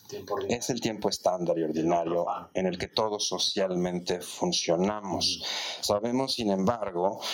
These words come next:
Speaker 2: que desde un punto de vista íntimo, la experiencia de ese tiempo lineal no es homogénea.
Speaker 1: Ujú.
Speaker 2: La densidad de la
Speaker 1: Rápido
Speaker 2: experiencia
Speaker 1: el
Speaker 2: del
Speaker 1: tiempo,
Speaker 2: tiempo
Speaker 1: a veces muy
Speaker 2: varía.
Speaker 1: lento.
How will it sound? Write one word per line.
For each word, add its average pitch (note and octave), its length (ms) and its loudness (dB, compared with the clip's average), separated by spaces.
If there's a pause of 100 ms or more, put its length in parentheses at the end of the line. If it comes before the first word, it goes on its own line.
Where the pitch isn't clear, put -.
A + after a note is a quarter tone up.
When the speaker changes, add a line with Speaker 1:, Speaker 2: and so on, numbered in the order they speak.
(200)
Speaker 2:
que F#2 760 -2
desde G2 220 2
un G2 60 -2
punto G#2 200 0
de F2+ 120 0
vista E2+ 320 2
íntimo, G2+ 840 2
la F#2+ 200 4
experiencia C#3 800 -2
de G#2+ 200 -2
ese A2 180 -2
tiempo G#2 520 0
lineal F#2+ 540 -2
no E2+ 140 -2
es - 120 -10
homogénea. D#2+ 480 -10 (200)
Speaker 1:
Ujú. - 100 -20 (920)
Speaker 2:
La F2+ 160 6 (120)
densidad G#2 840 -2 (140)
de F#2+ 100 2
la F2+ 80 0
Speaker 1:
Rápido - 40 2
Speaker 2:
experiencia G2 600 0
Speaker 1:
el F#2+ 60 -2
Speaker 2:
del F#2+ 80 0
Speaker 1:
tiempo, G#2+ 180 -4
Speaker 2:
tiempo F#2+ 180 4
Speaker 1:
a F#2 60 4
veces F#2 200 0
muy F#2 100 0
Speaker 2:
varía. G2 400 -2
Speaker 1:
lento. A#2 200 2